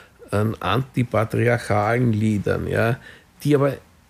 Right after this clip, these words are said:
nichts bewirken, weil wenn man sich jetzt anhört, was weiß ich, die wahnsinnig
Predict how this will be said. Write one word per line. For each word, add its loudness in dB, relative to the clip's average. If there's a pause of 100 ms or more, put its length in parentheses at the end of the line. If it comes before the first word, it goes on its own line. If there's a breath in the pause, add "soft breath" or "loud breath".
nichts 2
bewirken, 2
weil 6
wenn 4
man 4
sich 2
jetzt 0
anhört, 2
was 2
weiß 0
ich, -2
die 0 (220)
wahnsinnig -2